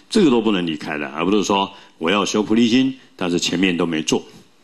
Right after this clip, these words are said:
啊，甚至有些人说，“我每天打坐看经典，我不需要去扫地，我何必做义工？我不需要去布施，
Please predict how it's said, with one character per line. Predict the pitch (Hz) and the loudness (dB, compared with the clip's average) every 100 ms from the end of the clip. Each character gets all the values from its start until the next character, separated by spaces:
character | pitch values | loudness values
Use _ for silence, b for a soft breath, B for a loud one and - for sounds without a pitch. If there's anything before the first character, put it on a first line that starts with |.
| _ _ _ _ _ _ - | _ _ _ _ _ _ -12
啊， | 76 76 | -4 -4
甚 | 76 127 110 | 0 2 4
至 | 117 | 4
有 | 90 | 2
些 | 110 | 2
人 | 107 | 0
说 | 98 107 101 | 0 0 0
，“我 | |
每 | 101 87 | -2 -2
天 | 104 104 | -2 -2
打 | 82 | -2
坐 | 80 101 | 0 -2
看 | - 120 92 | -2 -4 -2
经 | 101 95 | 0 0
典， | 76 71 | 0 -4
我 | |
不 | 78 120 | -2 0
需 | 107 | 0
要 | 117 | 0
去 | 101 107 | 0 0
扫 | - 80 | 0 0
地， | - 117 - B B | 0 0 -2 B B
我 | 85 | -4
何 | 87 | 0
必 | - 117 | 0 0
做 | 123 | 0
义 | 110 135 | 0 0
工？ | - 139 135 131 B B | 2 2 0 -4 B B
我 | 82 85 | -6 -2
不 | 107 | 0
需 | 107 | 2
要 | 110 | 2
去 | 98 | 0
布 | 104 156 107 | 0 0 0
施， | - 113 | 2 0